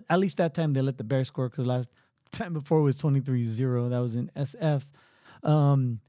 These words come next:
eighty-nine ninety, the, uh, the forty-niners beat the Rams in San Francisco thirty to three. I think I might have been at that game. And back then, I wasn't afraid of the Rams at all. The Rams were,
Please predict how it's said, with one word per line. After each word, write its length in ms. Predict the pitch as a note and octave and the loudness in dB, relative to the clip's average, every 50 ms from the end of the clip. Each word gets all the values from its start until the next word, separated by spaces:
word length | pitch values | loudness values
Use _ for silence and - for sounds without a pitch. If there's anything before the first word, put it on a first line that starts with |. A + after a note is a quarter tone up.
| _ _ _ G3+ | _ _ _ 4
eighty-nine 640 | G3 G#3 G3+ A3+ A3 G#3 G3+ G3+ G3+ G#3 G#3 F3+ - | 4 6 6 4 4 4 4 4 4 4 2 2 2
ninety, 640 | E3 E3+ E3+ F#3 G3 F#3 D#3+ D#3 D3 C#3+ D3 C#3+ C#3+ - _ _ _ _ _ _ - | 2 4 4 4 4 4 4 4 4 4 4 2 -2 -8 _ _ _ _ _ _ -6
the, 420 | C3+ A#2 C#3 D3 D3 C#3+ C#3+ D3 | -2 2 4 4 4 6 4 4
uh, 320 | C#3+ C#3 C#3 C3+ C3+ C3+ B2+ - _ _ _ _ _ _ _ _ _ _ _ _ _ - | 4 4 2 2 0 0 -4 -6 _ _ _ _ _ _ _ _ _ _ _ _ _ -6
the 80 | D#3 | 0
forty-niners 400 | D3 F#3+ G3 F3+ F3+ F3+ F3 D3+ | 2 4 4 6 6 4 4 4
beat 200 | B2+ D#3 F#3 - | 2 0 0 2
the 100 | - D#3+ | 2 2
Rams 440 | C3+ D#3 E3 E3 D#3+ D#3+ D#3+ C#3+ - | 4 4 4 4 4 4 2 2 0
in 160 | - E3+ E3+ | 0 0 0
San 220 | D3+ - F3 E3 D#3 | 0 0 -4 -2 -2
Francisco 560 | C#3+ C#3 - D#3 D#3 C3+ - - D#3+ D#3 D3+ | -4 -2 -2 -2 -2 -2 2 2 2 2 2
thirty 340 | C#3 D3+ D#3+ D#3+ E3 D#3+ D#3+ | 2 2 2 2 4 2 2
to 100 | C#3+ - | 0 0
three. 380 | - - D#3 C#3 D3+ D#3 D#3+ | 0 0 0 2 2 2 0
I 140 | - B2 B2 | 0 -4 -4
think 480 | - - - - - G#3+ A3+ A3 - - | -6 -8 -6 0 2 2 2 2 2 2
I 80 | F3 D#3+ | 2 4
might 220 | D#3+ E3 E3 D#3 | 4 4 4 4
have 80 | D3+ C#3 | 2 2
been 160 | D3 C#3+ C#3+ | 2 2 2
at 180 | C#3 C#3 C#3 | 2 0 0
that 240 | C#3+ C#3 C3 C3 A2+ | 0 0 0 0 -2
game. 380 | A2 C3 C3 C3 B2 A#2 A2 - - - - - - _ - | -2 0 0 0 0 0 -4 -6 -12 -20 -20 -20 -20 _ -2
And 100 | G3 F#3+ | 2 2
back 220 | C#4+ C#4+ A#3+ F3+ | 2 2 2 2
then, 140 | A#3 A3+ G#3 | 2 2 4
I 80 | G3+ | 4
wasn't 280 | G#3 G3+ F#3+ E3+ F3+ E3 | 4 2 2 2 2 0
afraid 260 | C#3 - E3 D#3+ D3+ | 0 2 0 2 2
of 80 | D3+ C3 | 0 -2
the 80 | C#3 | -2
Rams 280 | B2+ C3+ C3 C3 B2 A#2 | 0 0 0 0 0 0
at 80 | B2+ A#2+ | 0 0
all. 220 | A#2+ A#2+ A#2+ A#2 | 0 0 0 0
The 120 | A#2 C3 | 0 0
Rams 380 | C3 C#3+ E3 F3+ F#3 F3 D#3+ C#3 | 0 0 0 2 2 0 0 0
were, 380 | C#3 C#3 C#3 C3+ C3 B2+ A#2+ | 0 0 0 0 0 -2 -4